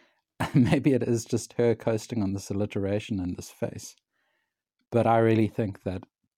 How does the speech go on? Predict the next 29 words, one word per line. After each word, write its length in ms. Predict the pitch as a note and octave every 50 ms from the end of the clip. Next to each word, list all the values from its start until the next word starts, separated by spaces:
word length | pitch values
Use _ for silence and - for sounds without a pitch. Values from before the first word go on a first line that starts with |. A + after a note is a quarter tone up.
| _ _ _ _ _ _ _ _ _ _ _ _ _ _ _ _ _ _ _ _ _ -
there's 200 | C3 A#2 G#2+ -
something 340 | - C3 A#2 A2 - A2+ G#2+
much 220 | G2 G2+ - -
more 200 | - G2 F#2+ F#2
to 160 | F#2+ - - - -
her, 160 | G#2+ - - _ _ -
that 220 | - A2 G#2 - -
we 360 | A2+ G#2 G2+ G2+ F#2+ G2 - _ _ _ _ _ _ _ _ _ _ _ _
need 180 | - A#2 A2+ -
to 100 | - -
see 300 | - - - B2+ A2 G2
someone 640 | - - - - C3 B2 B2 A2+ G#2 F#2+ F2+ F2 - -
actually 340 | G2 - - - A#2 G#2+
design 880 | G2 F2 G2+ F#2 F2+ E2 G2 F#2 F#2+ F#2+ F#2+ F#2 F#2 F#2 F#2 G#2+ A2 - -
and 180 | F2+ F2+ -
create 720 | - - - - G#2 G2+ G2+ G#2 G#2 F#2+ - - - - _ _ _ _ _ _ _ _ _ _ _ _ _ _ _ _ _ _ _ _ -
a 60 | A2
film 480 | - - - - C#3 C#3 C#3 D3 D3 A#2
or 120 | G#2+ G#2
a 60 | F#2+
T 220 | - - - B2+ A#2
V 120 | A#2 A#2
series 640 | A2+ - - A2+ G2+ G2 F#2+ F#2 F#2+ G2 G2 - -
specifically 760 | - - - - A#2+ A2+ - - A#2+ - A#2+ G#2+ - G#2+ G2+
with 180 | F#2+ F#2 - -
her 200 | - G2+ F2+ F2
in 120 | F2 F2
mind. 480 | F2 F2 F2 E2+ E2 - - - - - -
And 220 | G2+ G2 - -